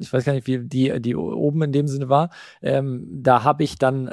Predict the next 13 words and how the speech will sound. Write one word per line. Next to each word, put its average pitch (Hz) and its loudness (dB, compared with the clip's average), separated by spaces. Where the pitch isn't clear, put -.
vor - 0
allen 139 2
Dingen 139 0
mal 127 2
geguckt, 131 -2
okay, 131 0
wie 135 -2
kann 131 -4
man 127 2
noch 131 -2
mal 120 2
besser, 120 4
ähm, 113 -6